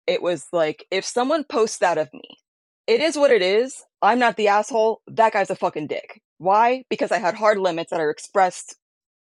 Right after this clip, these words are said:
directly in my limitations. You see it in the entirety of my work. Everyone's gonna fucking know <laughs> something's off with that.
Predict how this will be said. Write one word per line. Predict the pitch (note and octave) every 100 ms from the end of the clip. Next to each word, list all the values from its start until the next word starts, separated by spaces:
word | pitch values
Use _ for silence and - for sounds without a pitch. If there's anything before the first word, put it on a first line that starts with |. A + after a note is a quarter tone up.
| -
directly | A#3+ A#3 A3 G#3+ G#3 G3 F#3 -
in | A3+
my | A3 G#3
limitations. | G3 F#3+ - F3 E3+ G3 F3 E3 E3
You | F#3+ F#3+
see | A3+ A3
it | -
in | F#3
the | F3+
entirety | F#3 B3 A3 G3+
of | F3+
my | F#3
work. | E3 D#3 D3 - - - - -
Everyone's | C4 D4+ C4+
gonna | G3 G#3 F3+
fucking | - G#3+ F#3+ F3
know | F3 F3+ D3 B2+ - _ _ _ _ _
<laughs> | - -
something's | - G#3+ E3+ F3
off | - D#3+ E3
with | C3+ -
that. | D2 G1+